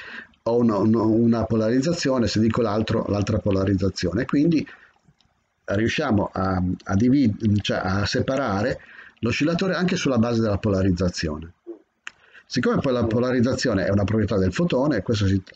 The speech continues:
se la trascina dietro. La Hamiltoniana si decompone nella somma di termini indipendenti, ciascuno contenente una sola coppia di quantità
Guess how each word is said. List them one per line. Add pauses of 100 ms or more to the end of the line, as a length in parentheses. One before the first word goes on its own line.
se
la
trascina
dietro. (1200)
La
Hamiltoniana
si
decompone
nella
somma
di
termini
indipendenti,
ciascuno
contenente
una
sola
coppia
di
quantità